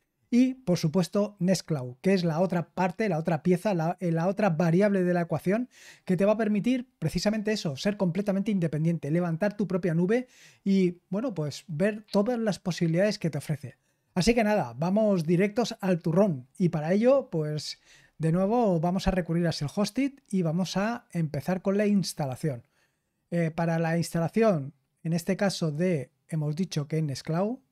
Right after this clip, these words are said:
fíjate ya todas las herramientas que tienes aquí para instalar en tu,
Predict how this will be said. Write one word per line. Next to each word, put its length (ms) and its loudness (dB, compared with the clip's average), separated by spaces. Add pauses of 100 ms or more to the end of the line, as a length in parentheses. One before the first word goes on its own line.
(360)
fíjate 300 -2
ya 140 0
todas 500 0
las 280 0
herramientas 440 -2
que 80 -2
tienes 300 -2
aquí 340 -2 (600)
para 300 -2
instalar 500 -2
en 100 -2
tu, 480 -4